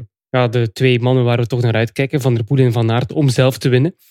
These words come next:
Want, eh, ja, we starten met een, eh, rit in lijn, gewoon voor de sprinters. Dan heb je dag twee en dag drie aankomsten waar Van der Poel en Van Aert wel, eh, van houden, hè, met, eh,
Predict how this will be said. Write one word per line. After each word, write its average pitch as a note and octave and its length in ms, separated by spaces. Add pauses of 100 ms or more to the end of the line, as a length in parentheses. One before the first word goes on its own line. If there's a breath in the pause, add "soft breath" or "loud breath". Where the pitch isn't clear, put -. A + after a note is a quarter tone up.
(240 soft breath)
Want, C3 260
eh, B2+ 60
ja, C3 100
we B2+ 60
starten E3 380
met D#3 160
een, C#3 160
eh, C3 100
rit D3 180
in C#3+ 140
lijn, C3+ 300
gewoon C#3 240
voor B2+ 100
de A#2+ 100
sprinters. - 720
Dan C#3 160
heb D3 140
je D3 120
dag C3 220
twee D#3+ 200
en D#3 220
dag C3 200
drie C#3+ 280 (400 soft breath)
aankomsten E3+ 580
waar C#3+ 140
Van C3 140
der B2+ 80
Poel E3 160
en C#3+ 120
Van B2+ 180
Aert C3 180
wel, B2+ 260
eh, A#2 100
van A#2 140
houden, B2+ 340
hè, B2+ 80
met, B2+ 240
eh, A#2 120